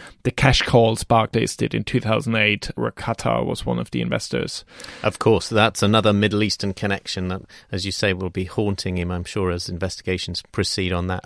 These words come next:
Speaker 2: over the coming months. We should leave it there and move on to our third topic, which is the Co-op Bank. There's been some fairly dramatic developments of the Co-op of late.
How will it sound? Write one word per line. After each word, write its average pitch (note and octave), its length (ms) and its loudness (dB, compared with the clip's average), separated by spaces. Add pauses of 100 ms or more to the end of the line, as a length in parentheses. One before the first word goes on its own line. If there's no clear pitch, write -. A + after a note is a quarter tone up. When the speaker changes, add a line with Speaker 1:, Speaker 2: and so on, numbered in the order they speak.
(120)
Speaker 2:
over F#2 160 -6
the F2 100 -10
coming F2 320 -6
months. F#2 380 -4 (420)
We A2+ 140 2
should A2+ 220 0
leave B2 180 4
it A#2 140 4
there G2+ 180 6
and G2+ 140 4
move G#2 160 0
on G2+ 140 0
to - 120 -4
our F#2+ 140 0
third A2+ 280 0
topic, - 420 -6
which G2+ 200 -4
is G2 180 -4
the F#2 340 0
Co-op A2 360 2
Bank. G#2 360 2 (340)
There's B2 140 -2
been C3+ 240 2
some B2+ 160 0
fairly B2 280 4
dramatic B2 520 0
developments G#2+ 520 2
of G#2 100 -2
the A2 100 -6
Co-op B2 340 2
of A2 160 -4
late. A#2 320 -2